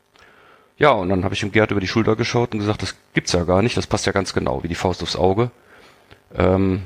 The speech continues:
also fügt sich wunderbar ein in das Ensemble Geschäfts-, äh, also in das Ensemble generell Modellierung, zwischen Datenmodellierung, Funktions-, Organisationsmodellierung, die Prozessmodellierung, ja, und, ja, und dann ergab sich, dass ich relativ schnell gesagt hab, „Da müssen wir ein Tool bauen,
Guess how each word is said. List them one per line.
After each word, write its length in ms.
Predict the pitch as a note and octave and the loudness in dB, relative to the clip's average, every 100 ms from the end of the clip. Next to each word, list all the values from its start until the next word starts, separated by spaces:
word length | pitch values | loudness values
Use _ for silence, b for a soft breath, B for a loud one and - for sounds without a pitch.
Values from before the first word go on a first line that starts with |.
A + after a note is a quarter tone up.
| - - | -10 -6
also 160 | E2 | -6
fügt 260 | F2+ B2 - | -4 -6 -4
sich 180 | F#2 G2+ | -4 2
wunderbar 420 | C3+ A#2 G2 F2 | 2 4 4 4
ein 380 | F#2 A2+ A#2 D2+ | 4 4 2 0
in 120 | F#2 | 0
das 280 | F#2 - - _ _ _ - _ _ _ _ | -2 -2 -10 _ _ _ -20 _ _ _ _
Ensemble 500 | G2 F#2 G2 G#2+ A2 | -2 2 0 2 0
Geschäfts-, 480 | F2+ - A#2 - - | 0 -2 -4 -4 -10
äh, 220 | G1+ G1+ G1+ - - | -8 -8 -10 -18 -8
also 200 | - F2+ | -4 -2
in 60 | D#2 | 0
das 140 | F2 | -2
Ensemble 600 | F2 - G2+ G2+ G2 F#2 - | -4 -2 -2 2 2 2 0
generell 300 | G2+ G2+ G#2 | 0 2 2
Modellierung, 760 | G2 F#2+ F#2+ C3 C3+ C3+ B2+ | 0 -2 0 2 4 2 0
zwischen 220 | - G2 | -6 -4
Datenmodellierung, 580 | F#2 G2 A2+ G#2+ G#2 G#2+ | 0 0 0 -4 -2 -2
Funktions-, 580 | - G2+ F#2+ A#2 A2 - | -4 -6 -4 -4 -4 -8
Organisationsmodellierung, 1040 | - F2 D#2+ G#2 A#2 - F#2+ G2+ G2 G2 _ B B B - | -6 -6 -6 -6 -6 -10 -10 -8 -8 -10 _ B B B -8
die 60 | |
Prozessmodellierung, 800 | - B2+ C#3 C#3 A#2 A2 G2 F2 | -4 0 0 0 -2 2 2 2
ja, 140 | F2+ A#2 | 2 2
und, 300 | C#2+ F#2+ F#2 b b b b b b b b b b b _ _ | 2 -2 -4 b b b b b b b b b b b _ _
ja, 100 | A2+ | 2
und 100 | B2 | 4
dann 180 | A2 A#2 | 4 2
ergab 320 | F#2 F#2+ A2+ - | 2 4 2 2
sich, 280 | D3 C3+ | -2 0
dass 220 | - A#2+ - | 0 0 -2
ich 280 | - - A#2 | -6 -2 0
relativ 240 | A#2+ C3 | -2 -4
schnell 200 | B2 B2+ | 0 0
gesagt 360 | A#2+ A#2 B2 - | 2 0 0 0
hab, 260 | A#2+ - | -2 0
„Da 100 | - | -2
müssen 180 | G#2+ A#2 | 0 0
wir 40 | |
ein 80 | A2 | -2
Tool 180 | C#3+ C#3 | -2 -2
bauen, 360 | F#2+ F#2 A#2 | 2 2 0